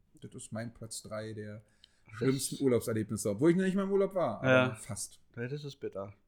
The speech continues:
Speaker 2: Na, scheiße. Nee, brauchen wir nicht. Aber muss er ins Krankenhaus, der Bengel?
Speaker 1: Äh, naja, ja, äh, ist auf jeden Fall im Krankenhaus gewesen. Ob er da
Speaker 2: Ja.
Speaker 1: stationär, wie ist das auch schon wieder ein bisschen her, ob er
Speaker 2: Hm.
Speaker 1: da stationär war, weiß ich nicht. Auf jeden Fall funktioniert alles noch.
Speaker 2: Ste-, ja, ja, aber das, ja.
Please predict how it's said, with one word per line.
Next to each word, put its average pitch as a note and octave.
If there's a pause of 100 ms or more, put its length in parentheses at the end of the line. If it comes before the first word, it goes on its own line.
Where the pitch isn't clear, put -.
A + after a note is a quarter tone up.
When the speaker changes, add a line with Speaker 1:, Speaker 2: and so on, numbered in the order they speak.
(260)
Speaker 2:
Na, B2
scheiße. G2+ (240)
Nee, E3
brauchen C3
wir A2
nicht. G2 (1160)
Aber B2+
muss C3
er B2+
ins A2
Krankenhaus, F#3+
der A3
Bengel? A#3 (340)
Speaker 1:
Äh, B2+
naja, B2+
ja, G#2
äh, A#2+
ist C3+
auf A#2+
jeden D3
Fall F#3
im E3
Krankenhaus D3+
gewesen. C3+
Ob -
er B2
da G#2+
Speaker 2:
Ja. G#2
Speaker 1:
stationär, C#3+
wie B2+
ist -
das A2+
auch -
schon A#2
wieder A#2
ein A2
bisschen A2
her, C3+
ob A2
er G2+
Speaker 2:
Hm. G2+
Speaker 1:
da A#2
stationär C3
war, C#3+
weiß A#2+
ich G3
nicht. B3+ (460)
Auf A#2+
jeden D#3
Fall -
funktioniert B2
alles G#2+
noch. G2 (180)
Speaker 2:
Ste-, -
ja, A2
ja, G2+
aber -
das, - (120)
ja. D#2